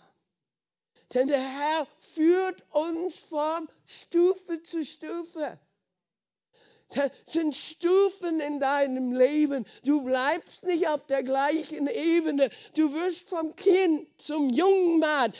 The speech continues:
vom jungen Mann zum Vater, zu Eltern, wo wir Männer und Frauen sind, werden, die ein Volk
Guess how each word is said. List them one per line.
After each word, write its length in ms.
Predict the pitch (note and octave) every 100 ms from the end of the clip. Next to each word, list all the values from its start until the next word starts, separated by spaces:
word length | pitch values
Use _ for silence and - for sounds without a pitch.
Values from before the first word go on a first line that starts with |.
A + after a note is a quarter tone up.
| -
vom 240 | - D#4 C4+
jungen 440 | C4 F#4 F4+ E4
Mann 340 | D#4+ D#4+ D#4+ C#4
zum 260 | D4+ D4
Vater, 600 | - D#4 E4+ F4+ - C4 - _ _ _ _ _ _ _ _ _ _ _ _ _ _ _ _ _ _ _ _ _ _ _
zu 260 | - B3+ -
Eltern, 680 | C4 D4+ C#4 C4 B3+ D#3+ D#3+ _ _ _ _ _ _ _ _ _ _ _ _ _
wo 240 | G3+ C4+ B3
wir 420 | A#3 D4+ E4+ C#4 - _ -
Männer 600 | F#3 C4 D#4 D#4 C4+ G#3
und 140 | A#3+
Frauen 720 | - A#3+ B3+ C#4 D#4 C#4+ C4+ A3+
sind, 360 | A#3 A3+ D#3+ _ -
werden, 560 | C4 C4+ C#4 G#3+ F#3 - _ _ _ _ _ _ _ _ _ _ _ _ _ _ -
die 280 | B3 C4+ -
ein 240 | A#3+ B3+ A3
Volk 680 | - C#4 D4+ A#3 - -